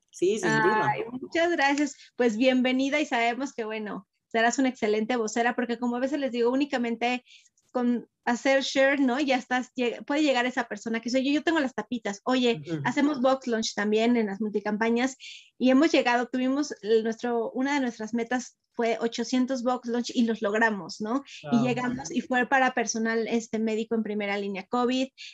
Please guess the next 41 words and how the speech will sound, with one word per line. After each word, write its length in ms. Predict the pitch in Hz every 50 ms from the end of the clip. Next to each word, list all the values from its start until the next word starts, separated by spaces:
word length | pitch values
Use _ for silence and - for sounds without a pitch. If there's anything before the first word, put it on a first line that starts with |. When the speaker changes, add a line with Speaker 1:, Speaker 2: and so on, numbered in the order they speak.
| _ -
Speaker 2:
eh, 360 | - 226 220 220 214 202 202 -
per-, 220 | - 214 - - -
o 40 | 208
sea, 180 | - 233 220
los 220 | 220 214 220 220 -
familiares 460 | 247 233 247 247 247 254 247 262 262
de 80 | 262
los 100 | 220 214
pacientes 400 | - 233 214 - 220 220 214 -
afuera 240 | - 220 - 233 226
de 60 | 220
los 100 | 214 208
hospitales 500 | 208 196 - 220 196 - 226 233 269 262 -
y 80 | 269 254
personas 460 | - 240 226 - 262 262 262 262 -
en 100 | 233 220
situación 420 | 233 214 - 190 196 - 214 202
de 100 | 190 185
calle. 280 | - - 170 165 143 165
Entonces, 500 | 190 196 214 214 214 214 233 233 - - - - - - - -
Speaker 1:
Ujú. 100 | - - -
Speaker 2:
justamente 720 | 285 311 185 359 330 302 285 269 269 247 - 269 269 277
lo 100 | 269 240
hacemos, 500 | 220 220 - 240 233 233 240 240 - - -
la 160 | 240 240 233
pandemia 380 | - 233 240 247 254 262 285
nos 140 | 277 269 262
cambió 280 | - 226 226 233 247 262
porque 220 | 285 302 294 277
no 100 | 247 226
podíamos 380 | 233 262 254 262 262 240 208 226
ir 60 | 220
a 40 | 214
los 140 | 208 208 196
hospitales, 540 | 196 - - 196 - 226 226 240 269 269
empezamos 340 | 302 254 - - 262 254 247
a 60 | 233
hacer 200 | 214 - - 208
lives 320 | 220 226 233 233 233 226 -
de 100 | 262 226
princesas, 720 | - - 180 175 - - 240 240 - 254 240 247 - -